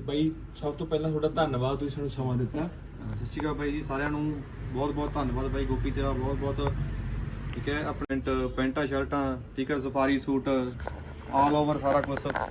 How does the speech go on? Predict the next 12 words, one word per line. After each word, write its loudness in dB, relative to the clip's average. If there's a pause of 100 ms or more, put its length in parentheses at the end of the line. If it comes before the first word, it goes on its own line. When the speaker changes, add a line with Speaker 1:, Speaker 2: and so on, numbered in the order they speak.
(120)
Speaker 2:
ਸਟਿਚ 0
ਕੀਤਾ 2
ਜਾਂਦਾ 6
ਹੈ। 2
ਠੀਕ -2
ਹੈ, 4
ਬਹੁਤ 4
ਹੀ 4
ਵਧੀਆ 8
ਫੈਬਰਿਕ 4
ਆਪਣੇ 0
ਕੋਲੇ, 2